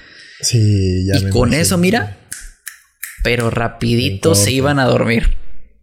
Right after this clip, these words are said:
Speaker 2: Y no regresaban, güey. Entonces dice, "No, pues es"
Speaker 1: <laughs> No, qué madre vas a regresar.
Speaker 2: Y, y dice, "Y pues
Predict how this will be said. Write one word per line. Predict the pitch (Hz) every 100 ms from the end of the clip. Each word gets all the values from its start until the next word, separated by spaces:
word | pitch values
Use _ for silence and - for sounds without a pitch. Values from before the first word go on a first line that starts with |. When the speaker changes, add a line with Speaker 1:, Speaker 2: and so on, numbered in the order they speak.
| _ _
Speaker 2:
Y | - 120
no | 117 113
regresaban, | 139 156 120 117 123 131 107
güey. | 113 - - - -
Entonces | 107 110 - 117
dice, | 117 120
"No, | 113 131
pues | - -
es" | - 392
Speaker 1:
<laughs> | -
No, | 214 151 135
qué | 131
madre | 127 113 135
vas | 127 127
a | 127
regresar. | 123 123 123 135
Speaker 2:
Y, | 120 -
y | 135 123
dice, | 113 127
"Y | 120
pues | -